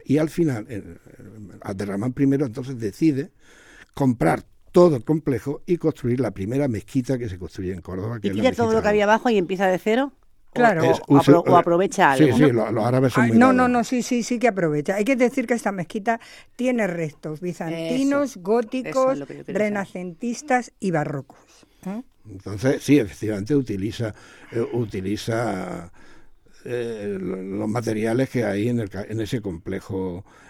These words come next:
Speaker 1: eh, visigodo, donde tengo que insistir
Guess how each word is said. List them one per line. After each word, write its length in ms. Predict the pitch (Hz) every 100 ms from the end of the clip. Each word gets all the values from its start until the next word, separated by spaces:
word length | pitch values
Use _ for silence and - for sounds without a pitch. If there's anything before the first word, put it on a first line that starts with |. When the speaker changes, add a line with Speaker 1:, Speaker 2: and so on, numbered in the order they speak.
| -
Speaker 1:
eh, 540 | 98 180 185 180 180
visigodo, 720 | 98 117 135 131 139 139 196 - -
donde 600 | 117 113 107 101 98 87 - - - -
tengo 260 | 123 147
que 100 | 143
insistir 640 | 143 - 117 - 156 170